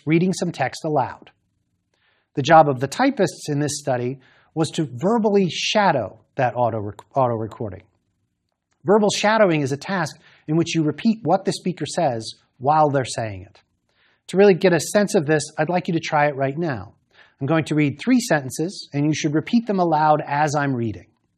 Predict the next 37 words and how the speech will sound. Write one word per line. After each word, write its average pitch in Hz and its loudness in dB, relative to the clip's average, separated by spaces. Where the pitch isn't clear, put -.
This 151 -6
might 202 4
feel 220 0
strange, 175 0
but 147 2
I - -10
think 269 -6
you'll 214 2
understand 175 0
this 147 -4
better 147 0
if 123 -8
you 135 -2
actually 127 -4
try 135 4
the 104 -8
task. - -16
Okay, 117 -12
so - -14
here 156 2
we 170 4
go. 113 -4
Three, 196 2
two, 147 -2
one. 120 -6
"The 127 -10
human 262 2
brain 160 2
is 139 -2
an 139 0
organ 123 0
that 117 -8
contains 143 -2
many 175 0
billions 151 0
of 123 -4
neurons." 107 -8